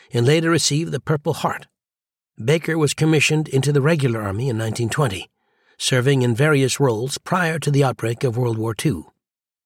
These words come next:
An accomplished horseman and polo player, he was a true showman, loud and brash around his officers, but unafraid to wade into a poker game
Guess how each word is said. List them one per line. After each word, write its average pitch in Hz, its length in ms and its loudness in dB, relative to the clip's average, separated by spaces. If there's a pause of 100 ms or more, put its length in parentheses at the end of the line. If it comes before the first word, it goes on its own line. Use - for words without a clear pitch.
(400)
An 113 80 0
accomplished 139 520 -2
horseman 147 400 0
and 135 180 -4
polo 135 320 2
player, 104 380 -8 (400)
he 113 100 -2
was 110 100 2
a 120 60 0
true 135 220 2
showman, 95 380 -2 (600)
loud 135 400 2
and 117 180 0
brash 123 420 0
around 117 260 2
his 110 140 2
officers, 123 580 0 (340)
but 113 140 0
unafraid 151 540 2
to 127 100 -2
wade 175 320 2
into 156 200 0
a 147 60 -2
poker 151 360 0
game 87 340 -8